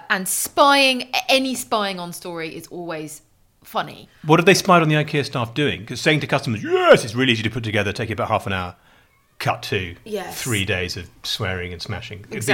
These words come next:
Speaker 1: Exactly.
Speaker 2: do a flat pack joke if you're doing ikea.
Speaker 1: Exactly,
Speaker 2: Anyway.
Speaker 1: flat pack joke. No, it's, a, it's, it's spying on staff to make sure they're working properly and
Speaker 2: Mm.
Speaker 1: just the, the general thing that bosses some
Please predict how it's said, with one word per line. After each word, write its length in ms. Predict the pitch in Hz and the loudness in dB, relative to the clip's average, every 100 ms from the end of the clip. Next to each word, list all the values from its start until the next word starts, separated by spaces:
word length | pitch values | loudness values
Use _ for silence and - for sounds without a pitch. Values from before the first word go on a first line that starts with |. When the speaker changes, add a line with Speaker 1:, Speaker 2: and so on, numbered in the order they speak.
| 131 | 2
Speaker 1:
Exactly. 260 | - - | 2 2
Speaker 2:
do 80 | 104 | -4
a 40 | |
flat 200 | 95 98 | -6 -10
pack 160 | - 107 | -12 -14
joke 200 | 92 85 | -14 -14
if 60 | 90 | -14
you're 60 | |
doing 140 | 87 87 | -14 -14
ikea. 280 | 82 92 82 _ - | -14 -16 -20 _ -8
Speaker 1:
Exactly, 320 | 196 - 202 | -4 -4 -2
Speaker 2:
Anyway. 60 | 208 | 2
Speaker 1:
flat 100 | - | 2
pack 100 | 247 220 | 2 -4
joke. 200 | - 233 | -4 -2
No, 80 | |
it's, 100 | 240 | -4
a, 360 | 240 285 - 220 | 0 -2 0 -2
it's, 200 | 208 - - | -4 -4 -2
it's 140 | 254 | 0
spying 320 | - 277 254 | 4 4 4
on 100 | 226 | 0
staff 300 | 214 226 190 | 2 4 2
to 80 | 185 | 0
make 120 | 170 | -6
sure 120 | - | -4
they're 140 | 170 165 | -6 -4
working 560 | 165 156 165 151 151 | -4 -4 -8 -10 -10
properly 500 | 143 139 - 156 147 147 | -12 -16 -10 -8 -6 -6
and 240 | 147 147 | -6 -8
Speaker 2:
Mm. 0 | |
Speaker 1:
just 180 | 160 - | -8 -10
the, 180 | 170 196 | -6 -6
the 260 | 190 208 | -4 -4
general 300 | 254 262 240 | 2 2 2
thing 180 | 220 220 | -2 -4
that 140 | 180 170 | -2 -2
bosses 400 | 175 165 151 - | -4 -4 -6 -8
some 280 | - 175 165 | -6 -4 -4